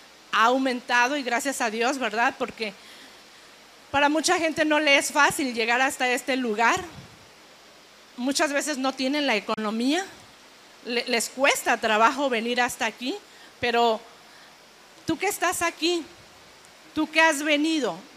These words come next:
Dios te quiere preparar para que tú seas esa extensión de Él, para que tú vayas y le hables a otros que están en una condición peor,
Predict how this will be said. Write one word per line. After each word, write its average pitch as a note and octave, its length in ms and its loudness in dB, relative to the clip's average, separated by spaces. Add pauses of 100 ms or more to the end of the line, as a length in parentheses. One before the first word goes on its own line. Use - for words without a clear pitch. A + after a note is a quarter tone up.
Dios C#4 520 2
te B3+ 100 -2
quiere C4 320 -2
preparar A#3+ 720 0 (400)
para A#3 240 2
que A3+ 160 -2
tú D4 220 -4
seas D4 540 0 (200)
esa B3 260 0
extensión C#4 800 0
de C4 300 6
Él, C4 160 -2 (400)
para B3 200 2
que B3+ 100 4
tú D4+ 180 2
vayas D4 640 6 (140)
y C4 100 -2
le B3+ 120 6
hables B3+ 380 4
a A#3+ 140 4
otros G#3+ 480 0
que A3+ 140 -4
están B3+ 380 4 (680)
en B3 200 4
una C#4 220 6
condición B3+ 720 -2 (400)
peor, A#3 480 4